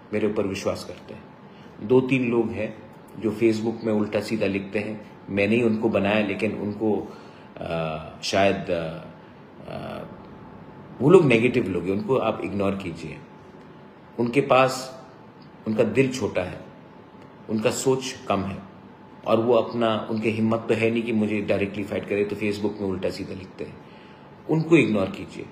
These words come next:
और उसको आप अपनाइए जो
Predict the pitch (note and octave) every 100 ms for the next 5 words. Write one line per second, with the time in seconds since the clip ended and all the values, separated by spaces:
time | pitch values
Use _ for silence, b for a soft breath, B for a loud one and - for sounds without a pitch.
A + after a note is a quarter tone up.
0 | - - - - A#2 A2+ - - C#3+ -
1 | D#3+ B2 G2+ - - F#2+ F#2+ F#2 E2+ -
2 | - - - - F#2 A#2 B2 - -